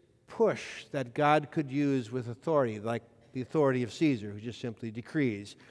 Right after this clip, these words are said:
that there would be a census and everybody has to obey.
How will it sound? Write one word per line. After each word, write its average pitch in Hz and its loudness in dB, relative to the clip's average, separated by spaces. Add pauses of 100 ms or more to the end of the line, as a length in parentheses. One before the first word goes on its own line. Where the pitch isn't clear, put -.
(160)
that 123 -6
there 139 8
would 131 4
be 131 4
a 120 0
census 123 -2
and 131 -2
everybody 135 4
has 123 -2
to 135 -8
obey. 123 0